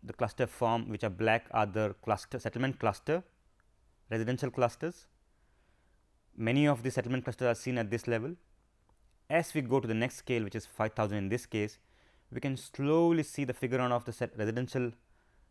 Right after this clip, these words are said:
buildings within. As we move further, we can make out that more details of settlements are,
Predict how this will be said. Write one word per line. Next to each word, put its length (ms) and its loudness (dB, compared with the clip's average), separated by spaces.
buildings 500 0
within. 360 2
As 160 -4
we 80 0
move 220 2
further, 480 4
we 140 -2
can 320 0
make 180 0
out 300 2
that 320 0
more 260 6
details 480 6
of 140 -2
settlements 600 -4
are, 340 4